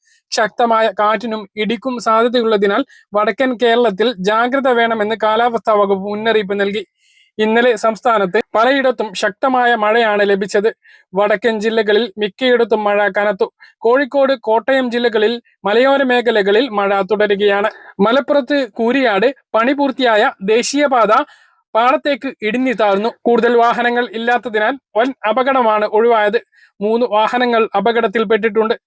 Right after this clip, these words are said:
ആളുകൾക്ക് പരിക്കില്ല. നമ്മൾ എപ്പോഴും എല്ലാ മാസവും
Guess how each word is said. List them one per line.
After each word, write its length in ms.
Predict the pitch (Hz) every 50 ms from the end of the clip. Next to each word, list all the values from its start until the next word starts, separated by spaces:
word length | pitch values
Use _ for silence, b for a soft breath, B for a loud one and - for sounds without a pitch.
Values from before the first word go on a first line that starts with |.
| b b b b 208 214
ആളുകൾക്ക് 400 | 220 226 226 202 208 196 - 220 196
പരിക്കില്ല. 360 | 214 214 226 202 226 220 226 233 - B B B B - 285
നമ്മൾ 180 | - 277 311 311 302 247 233
എപ്പോഴും 380 | 196 - 262 262 262 247 240 254 254 - - 208
എല്ലാ 160 | 220 233 240 254
മാസവും 300 | 247 233 214 - 240 233